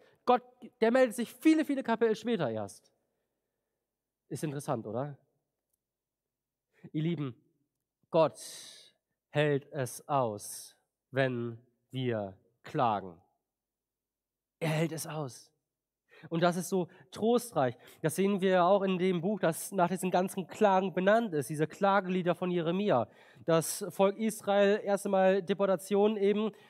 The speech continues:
Jerusalem wird völlig platt gemacht und da läuft Jeremia durch diese Gassen Jerusalems eben und dann alles zerstört, alles kaputt. Der, der bricht aus in völlige Klage und Verzweiflung. Der kann die Dinge nicht einordnen. Und auch dort, Gott greift nicht direkt ein und sagt, „Alles klar, ich,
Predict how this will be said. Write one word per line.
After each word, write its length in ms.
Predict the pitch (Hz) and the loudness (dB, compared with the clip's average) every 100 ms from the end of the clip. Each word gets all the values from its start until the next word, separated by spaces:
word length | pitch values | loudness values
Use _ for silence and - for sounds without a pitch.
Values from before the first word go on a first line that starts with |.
| - _ _ | -20 _ _
Jerusalem 540 | 185 190 233 208 196 196 | 2 2 4 4 4 4
wird 100 | 196 | -2
völlig 460 | - 226 226 226 | 0 2 4 2
platt 200 | - 214 | 2 2
gemacht 280 | - 202 190 | 2 0 2
und 60 | 202 | 2
da 60 | |
läuft 300 | 190 214 208 | 4 2 0
Jeremia 320 | 196 185 196 196 | -2 0 2 2
durch 140 | 170 | 0
diese 180 | 165 180 | -2 0
Gassen 300 | 196 190 196 | 0 0 -2
Jerusalems 640 | 185 202 202 196 190 190 | -2 0 2 4 2 0
eben 240 | 196 190 185 | -2 0 2
und 60 | |
dann 140 | 180 185 | 0 0
alles 340 | 180 190 - | 0 0 0
zerstört, 340 | 190 - 196 | -6 0 0
alles 260 | 165 190 - | 2 -4 -2
kaputt. 280 | 185 - 190 | -6 -4 -2
Der, 120 | 185 | -2
der 380 | 165 202 202 196 - - - | -2 0 0 0 -10 -20 -4
bricht 280 | 220 233 208 | 0 2 4
aus 200 | 226 214 | 4 2
in 120 | 214 | -4
völlige 540 | - - 240 233 226 - - | -2 0 0 2 2 0 -16
Klage 380 | - 240 220 214 | -6 0 2 2
und 80 | 202 | 0
Verzweiflung. 580 | 202 - 226 220 190 175 | -2 -2 -2 -2 -2 -2
Der 80 | |
kann 200 | 180 220 | 0 0
die 80 | 240 | 0
Dinge 180 | 220 220 | -2 -2
nicht 220 | 208 180 | -2 2
einordnen. 560 | 220 254 196 156 151 139 - - - - | 2 4 0 2 0 -2 -8 -20 -14 -2
Und 100 | 196 | 0
auch 140 | 190 | 2
dort, 340 | 247 226 - | 4 2 2
Gott 220 | 214 226 - - _ | 0 0 -2 -20 _
greift 340 | - 202 220 233 | 2 4 4 2
nicht 280 | 262 254 220 | 0 0 0
direkt 260 | 214 214 | 2 2
ein 240 | 214 247 226 | 2 4 4
und 100 | 196 | 2
sagt, 180 | 196 | 0
„Alles 260 | 185 180 - | 0 -4 0
klar, 180 | 226 | 2
ich, 120 | 196 | 2